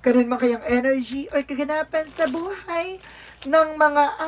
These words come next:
Aries ang ating mga kagilap. So guys, this reading is a general reading lamang. Hindi lahat makaka-resonate. Kunin lamang po ang makaka-relate sa inyo and comment down below kung kaninong energy ang ating nasaga.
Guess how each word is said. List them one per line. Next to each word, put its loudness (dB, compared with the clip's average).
Aries 2
ang -4
ating -12
mga -2
kagilap. -6
So -8
guys, -2
this -4
reading -2
is -4
a -2
general 2
reading -6
lamang. -2
Hindi -10
lahat -8
makaka-resonate. -6
Kunin 2
lamang 2
po 0
ang -6
makaka-relate -4
sa -8
inyo -10
and -12
comment -6
down 0
below -6
kung -8
kaninong -4
energy -2
ang -4
ating -2
nasaga. -6